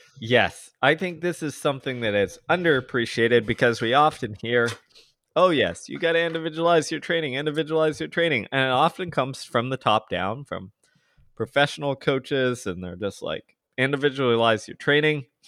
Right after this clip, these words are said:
which is pretty easy when you've got, you know, eight people to worry about on a team or whatever have you who are training together.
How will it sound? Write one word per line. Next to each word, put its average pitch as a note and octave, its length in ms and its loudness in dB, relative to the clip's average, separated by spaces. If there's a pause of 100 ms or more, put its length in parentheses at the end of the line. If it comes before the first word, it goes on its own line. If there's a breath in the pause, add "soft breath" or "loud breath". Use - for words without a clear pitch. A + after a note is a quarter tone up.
(600 loud breath)
which D#3+ 200 2
is F#3+ 140 4
pretty A3+ 300 2
easy F3+ 560 2
when C#3+ 200 2
you've C#3+ 240 -2
got, C3+ 380 6 (380)
you A#2 100 -4
know, A2+ 340 -4 (180)
eight C3 260 2
people C3 360 -2
to A#2+ 140 -4
worry A#2 280 4
about G#2+ 260 4
on G#2 180 0
a G2 40 -6
team G#2+ 480 -6
or G2 100 0
whatever G2 440 0
have G#2 280 0
you C#3+ 160 -2
who C3 100 -4
are F#2+ 160 2
training G#2 360 -4
together. C#3+ 400 0